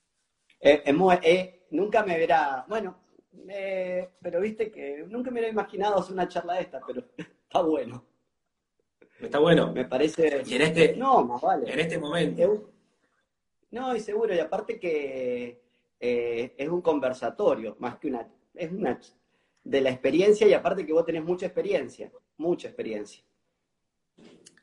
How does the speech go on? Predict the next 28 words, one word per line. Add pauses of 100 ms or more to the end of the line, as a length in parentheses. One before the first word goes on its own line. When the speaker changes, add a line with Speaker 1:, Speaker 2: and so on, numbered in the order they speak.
(640)
Speaker 2:
Sí,
sí,
y
de,
de
hecho,
bueno, (140)
a,
a
mí
me
ha
tocado (1300)
vivenciar
durante
muchos
años
alimentación
viva,
estudié
mucho,
la
practiqué
muy
a
fondo,
¿viste? (880)
Y,